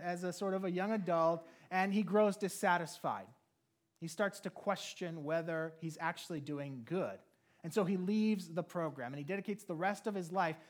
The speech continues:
to helping the disenfranchised, to helping the powerless, to helping people who are in really, really bad situations. And he's got lots of intimacy issues and lots of issues with trust and with building he-, healthy relationships, understandably,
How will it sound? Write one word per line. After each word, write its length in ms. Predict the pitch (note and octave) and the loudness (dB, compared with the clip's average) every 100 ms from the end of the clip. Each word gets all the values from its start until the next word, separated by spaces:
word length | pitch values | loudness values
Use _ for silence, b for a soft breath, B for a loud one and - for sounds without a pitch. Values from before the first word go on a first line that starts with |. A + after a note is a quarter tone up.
| B B | B B
to 120 | G3+ | 2
helping 360 | F3+ G#3 G#3+ F#3+ | 4 4 2 -2
the 60 | |
disenfranchised, 920 | E3+ E3+ D#3 - G#3 G#3+ G#3 G3 G3 | -4 -6 -8 -4 -2 -2 0 0 0
to 60 | G3 | 0
helping 260 | F#3 E3+ D3+ | -2 -2 -6
the 80 | |
powerless, 560 | - - G3 G3+ G3 G3 | -8 0 2 4 2 -2
to 100 | F#3+ | 0
helping 220 | E3 E3+ | -2 -2
people 440 | D#3 G3+ G3+ G3+ G3 B B | -6 -6 -2 -4 -4 B B
who 120 | F#3+ | 4
are 120 | E3+ | 4
in 140 | E3 E3 | 2 2
really, 540 | G3 G3+ G#3 G#3 F#3+ - - | 4 4 2 0 -4 -14 -10
really 360 | D#3+ E3 F#3+ F#3 | -4 2 2 2
bad 380 | D#3 D#3+ D#3 D#3 | 2 2 2 -2
situations. 1040 | - D#3+ D#3 C#3 C#3+ - B2+ F#2+ A2+ - _ b b b b F3+ | -8 -8 -6 -4 -6 -8 -12 -14 -18 -20 _ b b b b -2
And 160 | F3+ | 2
he's 180 | A3 G3+ | 4 4
got 180 | F#3 C3+ | 2 2
lots 340 | D3 E3+ - | 2 2 0
of 140 | E3 D3 | -6 -6
intimacy 540 | C3 A#2+ A#2 - G#2 | -10 -8 -10 -10 -14
issues 540 | F#2+ - E2 - - _ _ _ _ _ _ _ | -12 -14 -16 -18 -18 _ _ _ _ _ _ _
and 160 | C#3+ C#3 | -10 -2
lots 280 | C#3+ E3+ F3+ | -2 0 -2
of 80 | |
issues 320 | D#3+ D3+ C#3+ C3 | -4 -6 -8 -10
with 120 | - | -14
trust 420 | - E3 E3 - | -6 -4 -4 -6
and 80 | C#3 | -10
with 120 | B2+ D3 | -8 -6
building 260 | C3+ C#3 | -6 -6
he-, 200 | C3+ C3+ - | -10 -12 -10
healthy 300 | C#3+ C#3 D#3+ | -8 -6 -6
relationships, 760 | C#3 A#2 A2 - G#2 - - - | -8 -8 -10 -12 -16 -14 -16 -4
understandably, 960 | F#3 G3+ F#3+ F#3 E3 C3 B2 G2+ G2 | 0 2 2 0 -6 -6 -8 -10 -12